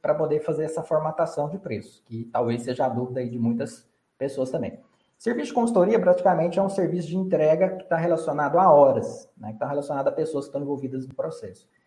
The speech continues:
Então, o que que eu tenho que fazer? Primeira coisa, eu tenho que entender qual que é o meu custo de oportunidade, tá? Então, eu vou dar um exemplo aqui só pra ficar mais claro. Então, vamos supor, né, que a situação aí do Matheus, vamos supor que ele ganhe lá, né, um título de exemplo, três mil reais por mês.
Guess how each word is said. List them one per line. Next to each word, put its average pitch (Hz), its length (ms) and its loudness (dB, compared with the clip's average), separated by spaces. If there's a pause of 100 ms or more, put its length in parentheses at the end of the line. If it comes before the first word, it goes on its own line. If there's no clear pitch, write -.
(240)
Então, 226 220 0
o - 20 0
que 240 120 -2
que 269 60 -2
eu 262 100 2
tenho 233 180 0
que - 60 -4
fazer? 151 300 2
Primeira 196 340 0
coisa, 127 340 -2
eu 120 60 -4
tenho 160 200 -4
que - 60 -8
entender 160 320 -2
qual 165 180 2
que 185 80 -2
é 190 40 2
o 185 40 4
meu 190 220 4
custo 180 320 -4
de 165 80 -2
oportunidade, 180 720 -4 (200)
tá? - 160 -16
Então, 127 140 -10
eu 131 60 -8
vou 131 160 -4
dar 131 140 -2
um 139 100 -2
exemplo 127 420 -2
aqui 123 140 -16
só 120 140 -6
pra - 140 -4
ficar - 200 -12
mais 131 240 -8
claro. 101 300 -10 (420)
Então, 247 140 4
vamos 381 240 0
supor, 226 400 2
né, 180 160 0
que 151 580 -8 (400)
a - 60 -20
situação 113 420 -6
aí 107 120 -6
do 127 80 -6
Matheus, 165 440 -4 (280)
vamos 208 160 -6
supor 190 200 -2
que 190 60 0
ele 190 160 2
ganhe 180 380 4
lá, 180 280 -2
né, 156 160 -6
um - 120 -8
título 127 360 -12
de 117 80 -4
exemplo, 151 440 -4
três 196 260 -4
mil 170 140 -4
reais 151 340 -4
por 175 180 -12
mês. 110 380 -16